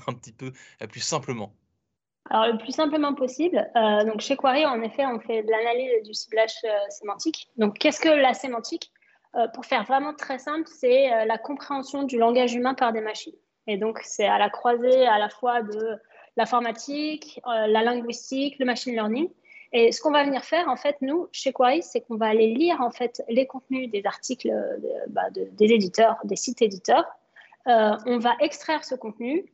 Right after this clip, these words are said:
Speaker 2: le classer, le nettoyer, et on va essayer de comprendre littéralement, euh, ce que les humains, c'est-à-dire les journalistes, disent et écrivent. Et en comprenant de manière très précise, euh, de quoi parle le sujet,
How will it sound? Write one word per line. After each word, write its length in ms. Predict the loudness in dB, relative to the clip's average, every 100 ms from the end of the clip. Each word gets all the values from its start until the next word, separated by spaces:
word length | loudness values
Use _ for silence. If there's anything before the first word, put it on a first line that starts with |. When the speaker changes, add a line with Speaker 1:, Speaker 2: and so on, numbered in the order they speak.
| -4
Speaker 2:
le 200 | 0 2
classer, 500 | 2 0 2 2 2
le 140 | 0
nettoyer, 560 | -2 -4 -2 0 0 0 -6 -20 _
et 120 | 2
on 60 | 2
va 120 | 0
essayer 360 | -2 -4 -2 -2
de 80 |
comprendre 520 | -2 -4 -8 -2 0 0
littéralement, 800 | -2 -2 2 2 2 0 -4 -8 _
euh, 560 | 2 4 4 0 -2 -4 -8 -14
ce 100 | -8
que 100 | -4
les 260 | -4 -4
humains, 220 | -2 -4 -4 _
c'est-à-dire 380 | _ -6 -4 -2
les 120 | -2
journalistes, 520 | 0 2 2 0 -8
disent 320 | -8 -2 2
et 80 | 4
écrivent. 280 | 4 0 -14 -16 _ _ _ _ _ _ _ 2
Et 340 | 4 4 0 -8 _ _ 0
en 100 | 2
comprenant 540 | 2 -2 -2 0 -2
de 80 | -2
manière 240 | -4 -4 -6
très 160 | -8
précise, 560 | -6 -6 -4 -6 -4 -6 -2
euh, 200 | 0 0
de 120 | -2
quoi 200 | -4 0
parle 220 | 2 2 0
le 80 | -4
sujet, 440 | -10 -12 -4 -4